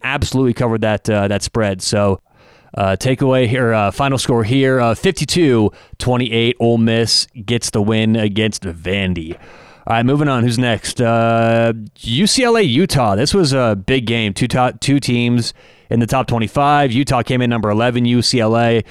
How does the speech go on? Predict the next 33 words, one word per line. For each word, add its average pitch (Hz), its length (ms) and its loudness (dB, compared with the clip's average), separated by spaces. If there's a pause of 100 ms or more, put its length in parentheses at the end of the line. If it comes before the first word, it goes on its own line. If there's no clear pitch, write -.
(240)
number 120 260 0
eighteen. 147 600 0
U 147 200 0
C 214 200 0
L 160 180 2
A 151 120 2
gets 131 220 -2
the 120 140 0
win. 127 280 0
It 117 140 -2
is 143 160 -2
time, 170 580 -2 (300)
absolutely 180 600 0
time, 120 480 0 (260)
to 139 140 -4
take 131 540 0
U 123 180 0
C 135 160 0
L 123 100 2
A 120 80 2
seriously. 107 640 -2
I 123 60 -2
mean, 143 240 -2 (240)
for - 180 -2
a 165 100 4
while 151 380 0
there, 165 160 0
you 156 160 0
wonder, 156 340 0
was 135 140 0
it 113 60 -10
the 104 80 -8
schedule? 151 760 2